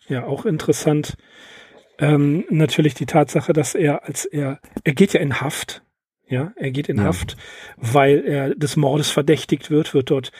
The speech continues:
Speaker 1: jahrelang ebenfalls misshandelt. Man soll, man, man sagte sogar in der Öffentlichkeit, man grei-, gräbt die alten Geschichten wieder aus, man solle ihm die Todesstrafe geben.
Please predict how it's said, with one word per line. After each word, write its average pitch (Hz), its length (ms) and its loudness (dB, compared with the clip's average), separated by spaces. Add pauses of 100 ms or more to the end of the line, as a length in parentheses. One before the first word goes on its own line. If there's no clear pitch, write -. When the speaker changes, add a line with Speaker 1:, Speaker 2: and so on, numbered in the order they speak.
(200)
Speaker 1:
jahrelang 139 560 0
ebenfalls 139 480 -4
misshandelt. 131 640 -8 (240)
Man 147 160 2
soll, 151 220 6
man, 151 220 0 (200)
man 135 140 2
sagte 139 320 2
sogar 147 240 2
in 143 100 -4
der 156 120 -2
Öffentlichkeit, 147 840 -2
man 131 120 -6
grei-, 139 240 -4
gräbt - 280 -2
die 180 60 0
alten 139 240 -6
Geschichten 139 420 -6
wieder 156 160 -6
aus, 143 220 -10
man 135 80 -6
solle 131 180 -4
ihm 131 100 -10
die 123 120 -8
Todesstrafe 180 760 0
geben. 113 380 -6